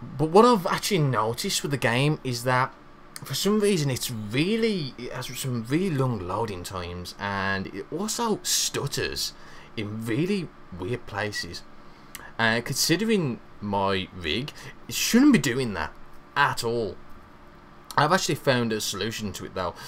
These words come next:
So the problem is, is that when, when you actually download it via Steam, uh, and it gives you a shortcut, it gives you a, a, you know, the option to give you a shortcut. It gives you the shortcut to the thirty-two bit version. So what, uh,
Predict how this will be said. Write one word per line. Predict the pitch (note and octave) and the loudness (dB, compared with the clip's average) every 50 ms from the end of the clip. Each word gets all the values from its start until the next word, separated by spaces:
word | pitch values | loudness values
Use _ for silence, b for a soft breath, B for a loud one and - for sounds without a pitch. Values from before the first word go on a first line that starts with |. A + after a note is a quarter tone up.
| B B | B B
So | B - - C#3 C3 B2+ B2+ B2+ B2+ - - - - - - - - - | B 0 6 8 8 10 8 8 4 0 -8 -16 -20 -20 -20 -18 -8 -4
the | B2+ C3 | -4 -2
problem | - - G#3+ A3 A3+ D3+ | 4 6 6 8 8 6
is, | A#2+ G#2+ G#2+ G2+ G#2+ | 4 2 0 0 -2
is | A2 G#2 G#2 | -2 -2 0
that | G#2+ G#2 G#2 - - - | 0 0 0 -2 -4 -4
when, | A2+ A2 A2+ A2+ A2+ A2 A2 A2 A2 A2 G#2+ - - - | 0 2 4 4 4 2 2 2 2 0 0 -4 -4 -2
when | A2 A2+ A#2 | 0 0 2
you | A#2+ | 0
actually | A#2+ B2 - G3 D#3+ | 0 -2 -4 -4 -2
download | C#3 C#3 C#3 C#3 C3+ B2+ A#2+ | 0 2 2 2 2 2 0
it | G#2+ | 0
via | G#2+ A#2 A2+ A2 G#2+ | 0 2 2 2 0
Steam, | - - - F2+ - E2 F#2 A#2 - - - - - - - - - - - - - - - - - - - B B B B B | -2 -4 -6 -8 -8 -8 -10 -10 -10 -12 -14 -14 -14 -14 -16 -16 -18 -18 -20 -20 -20 -20 -10 -6 -6 -6 -6 B B B B B
uh, | A#2+ | 4
and | A#2+ A#2 A#2 A2 A2+ A#2 A#2+ | 6 6 6 6 4 2 2
it | A#2 G#2+ | 0 0
gives | A2 A2+ A2 A#2+ | -2 -4 -4 -2
you | A#2+ A#2 | -2 -2
a | A2 | -2
shortcut, | - - - G2+ E2+ D2+ - - G#2 A2+ - - | -2 0 0 0 0 -2 -2 -2 -4 -4 -4 -4
it | G2 | -6
gives | F#2 F#2+ - G2+ | -6 -6 -4 -2
you | G2 G2 | -2 0
a, | G2+ - - F#2+ | 0 0 -2 -4
a, | F2 - | -6 -6
you | - G#2 | -6 -2
know, | F2+ D#2+ E2+ F#2 | -2 0 -2 -2
the | G2+ G2+ | -2 -4
option | G2 E2 - - - G#2+ F#2+ F#2 | -4 -6 -6 -8 -8 -6 -6 -6
to | - - F#2+ F#2 F2+ D2+ - | -4 -4 -4 -4 -4 -8 -10
give | - G2+ F2 | -10 -8 -6
you | F2+ F#2 | -6 -6
a | |
shortcut. | F2+ - - F2+ D#2 - - G2 - - B B B B B B | -6 -4 -4 -4 -4 -4 -6 -8 -8 -10 B B B B B B
It | C#3+ D3 - - - | -4 -4 -4 -2 -2
gives | G3 A3 A3 | 0 0 2
you | A3 | 2
the | A3+ G#3+ | 2 2
shortcut | G#3+ - G#3+ F#3+ F3+ F#3 - F3+ - | 6 8 8 8 8 6 0 -4 -2
to | - - C#3+ | -4 -2 2
the | C#3 C3 A#2+ | 2 2 2
thirty-two | - - - C#3 B2+ A2 G2+ - - B2 C3 B2 | 2 2 2 2 2 0 -2 -2 0 2 2 2
bit | G#2 G2 F#2+ | 0 -2 -4
version. | F2+ F#2+ F#2 F2+ F#2 F2+ F#2+ F#2 F2+ - - B B B B | -2 0 0 0 0 -2 -4 -6 -8 -10 -14 B B B B
So | - - C3+ | 0 2 2
what, | C3 D3 E3+ - - - - | 4 2 2 0 -2 -6 -6
uh, | D3 B2+ B2+ | -4 -4 -4